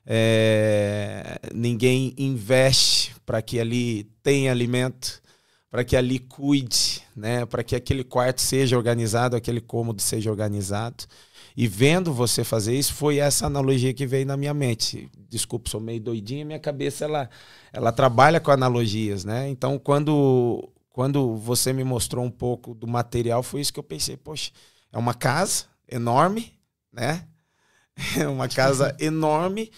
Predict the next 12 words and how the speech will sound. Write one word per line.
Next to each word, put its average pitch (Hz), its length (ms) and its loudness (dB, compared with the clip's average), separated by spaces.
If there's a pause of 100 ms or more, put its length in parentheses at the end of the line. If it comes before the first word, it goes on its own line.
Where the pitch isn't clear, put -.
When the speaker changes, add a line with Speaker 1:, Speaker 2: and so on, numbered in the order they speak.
(180)
Speaker 1:
só 151 240 -4
que 175 120 -10
tem 180 540 -8 (160)
aquele 185 500 -2
co-, - 320 -6
aquela 175 400 -4
sala 147 680 -2
de 101 140 -8
jantar 110 500 -8
que - 140 -14
ninguém 127 360 -4
janta, 110 640 -8